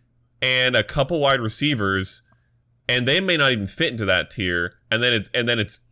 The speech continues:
complete avalanche, waterfall,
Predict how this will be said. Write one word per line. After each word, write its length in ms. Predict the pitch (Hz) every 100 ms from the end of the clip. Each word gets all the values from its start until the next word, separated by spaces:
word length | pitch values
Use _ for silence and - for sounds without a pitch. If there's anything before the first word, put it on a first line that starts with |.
| _ _
complete 960 | - 123 98 - - 160 208 240 240 - _ _ _ _ _ 131
avalanche, 800 | 156 175 175 170 165 160 - 131
waterfall, 960 | 123 151 160 160 - 160 156 151 147